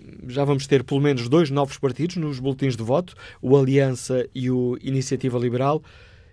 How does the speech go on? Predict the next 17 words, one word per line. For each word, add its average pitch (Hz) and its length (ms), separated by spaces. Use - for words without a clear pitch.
E 175 80
queremos 196 500
ouvir 175 260
a 175 60
sua 175 140
opinião, 160 260
com 175 140
que - 120
expectativas 143 760
encara 127 260
estas, 113 420
eh, 110 120
movimentações 123 880
no 123 580
nosso 123 280
xadrez 117 280
político? 135 480